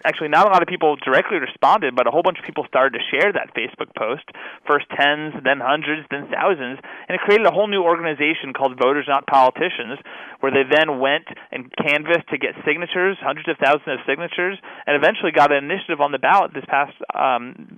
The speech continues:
this past November to create an independent redistricting commission,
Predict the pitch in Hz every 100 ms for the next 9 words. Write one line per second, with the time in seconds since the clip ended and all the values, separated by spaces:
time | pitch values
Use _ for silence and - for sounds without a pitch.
0 | 147 131 127 143 143 147 156 240 156 -
1 | 147 151 151 147 160 160 160 143 156 202
2 | 127 107 - 110 - 139